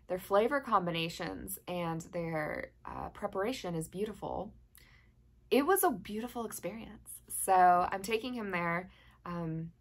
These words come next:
because we both like good food. And they've got some good food there.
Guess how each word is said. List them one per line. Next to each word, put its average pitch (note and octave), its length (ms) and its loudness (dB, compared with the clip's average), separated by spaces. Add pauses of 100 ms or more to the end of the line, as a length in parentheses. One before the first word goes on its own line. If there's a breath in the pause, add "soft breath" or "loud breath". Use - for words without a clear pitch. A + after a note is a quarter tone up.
because - 300 -16
we G#3+ 100 -4
both A3 260 -6
like F#3+ 160 -2
good F3+ 180 -4
food. F3 380 -8 (800)
And D3+ 180 -2
they've F#3 160 2
got F#3 260 4
some F3 200 -4
good D#3 240 -4
food - 300 -10
there. - 300 -8